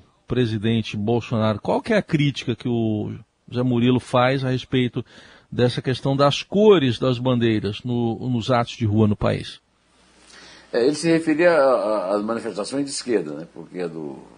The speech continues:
Speaker 2: da centro-direita não, não tem essa coloração, né? Mas eu comentei com ele a, a, a feiura dessas manifestações da esquerda, né?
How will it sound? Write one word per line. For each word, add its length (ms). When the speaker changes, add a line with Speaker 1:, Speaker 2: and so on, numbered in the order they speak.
Speaker 2:
da 120
centro-direita 840
não, 400
não 140
tem 160
essa 220
coloração, 800
né? 160
Mas 200
eu 100
comentei 420
com 180
ele 560
a, 60
a, 380
a 40
feiura 680
dessas 280
manifestações 800
da 80
esquerda, 540
né? 160